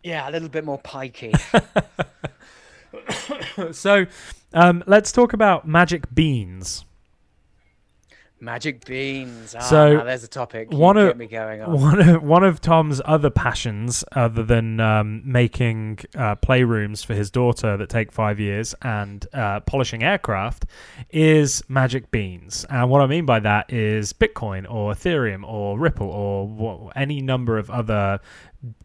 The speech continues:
Speaker 1: Cryptocurrencies.
Speaker 2: Yeah, magic beans, as I call them. Um,
Speaker 1: Yeah.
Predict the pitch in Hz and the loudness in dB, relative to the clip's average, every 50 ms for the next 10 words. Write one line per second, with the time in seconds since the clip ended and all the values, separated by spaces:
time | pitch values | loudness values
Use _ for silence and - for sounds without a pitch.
0 | _ _ 147 147 165 _ - - - 240 - 147 131 123 - 123 110 107 110 143 | _ _ -16 -16 -16 _ -10 -8 -8 -6 -4 -6 -6 -4 -4 -6 -6 -8 -12 -14
1 | - 107 98 98 95 143 151 160 151 127 104 95 90 101 117 - - 170 143 131 | -16 -16 -18 -14 -4 0 2 4 4 4 4 2 -2 -4 -8 -14 -14 -10 -8 -2
2 | 127 123 120 117 127 135 127 - _ 185 180 156 127 113 101 104 98 107 101 98 | 0 0 0 0 -4 -6 -6 -2 _ 0 0 0 0 -4 -6 -6 -4 -4 -4 -6
3 | - - 107 101 92 92 92 90 95 98 - 127 117 113 110 110 107 110 107 - | -4 -4 -4 -4 -4 -8 -10 -12 -14 -14 -8 -4 -2 -2 -2 -2 -4 -6 -12 -14
4 | - _ - - 117 113 110 107 | -18 _ -18 -10 -8 -8 -8 -8